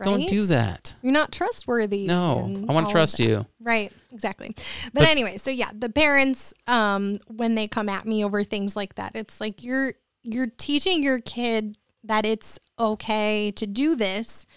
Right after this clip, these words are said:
Speaker 2: and to lie about it because they will benefit from it. And they're just gonna get away with it over and over and over and over again.
Speaker 1: Yeah.
Speaker 2: Um, and so,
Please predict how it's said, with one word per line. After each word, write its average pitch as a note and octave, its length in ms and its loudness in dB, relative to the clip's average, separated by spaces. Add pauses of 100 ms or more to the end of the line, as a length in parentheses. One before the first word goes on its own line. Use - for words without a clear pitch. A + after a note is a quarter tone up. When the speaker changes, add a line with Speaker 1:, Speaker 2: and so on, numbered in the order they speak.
(300)
Speaker 2:
and C4 320 4
to C#4+ 120 0
lie B3+ 300 4
about G3+ 420 2
it G#3+ 140 -2
because G3+ 400 -2
they F#3+ 140 -6
will F#3+ 160 -4
benefit F#3+ 580 -8
from - 220 -12
it. - 160 -12 (340)
And A#3 120 4
they're A3 120 4
just B3 200 -2
gonna C#4 220 2
get C#4 160 4
away D4 240 4
with D#4+ 160 0
it G3 240 -4
over G#3+ 460 0
and C4 180 -2
over G#3 340 2
and G#3 220 -2
over G#3 300 0
and G#3 240 -2
over F#3+ 340 -6
again. G#3+ 340 -10 (140)
Speaker 1:
Yeah. G#2 180 0 (280)
Speaker 2:
Um, G#3 480 2 (320)
and A3 240 2
so, G3 680 0